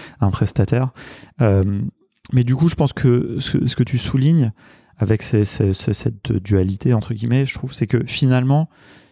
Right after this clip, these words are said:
est-ce que une plateforme peut être fondamentalement low, euh, no-code, dans le sens où pour pouvoir adresser tous les cas d'usage ? Ça, c'est peut-être un idéal vers lequel on, on va tendre,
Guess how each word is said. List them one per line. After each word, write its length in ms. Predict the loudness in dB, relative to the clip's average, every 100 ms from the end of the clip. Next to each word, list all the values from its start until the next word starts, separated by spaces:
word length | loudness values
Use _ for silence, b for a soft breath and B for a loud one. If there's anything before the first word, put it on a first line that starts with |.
| B
est-ce 200 | -2 0
que 360 | 2 2 2 -2
une 120 | -6 0
plateforme 460 | -2 0 -2 -2
peut 180 | 0 0
être 300 | 0 -4 -18 -20 _ _ _ _ -16
fondamentalement 800 | -8 -2 0 0 0 0 2 2
low, 160 | 2 0 -4
euh, 160 | -2 0
no-code, 600 | 2 0 2 0 0 -2 -6 _ B B B B B B
dans 120 | -2
le 60 | -2
sens 360 | 0 0 0 -2
où 140 | -4
pour 160 | -2 -2
pouvoir 240 | 0 2
adresser 420 | 2 2 0 0 -4
tous 160 | 0
les 100 | 0
cas 140 | 0 0
d'usage ? 480 | 2 0 0 -4 _ b b b b -4
Ça, 80 | -2
c'est 140 | 0
peut-être 360 | 0 0 -2 -2
un 100 | 0
idéal 300 | 2 2 2
vers 160 | 0
lequel 320 | 0 0 -2 -2
on, 220 | -8 -10 -12 -14 _ -2
on 60 |
va 140 | -2 0
tendre, 420 | 0 2 0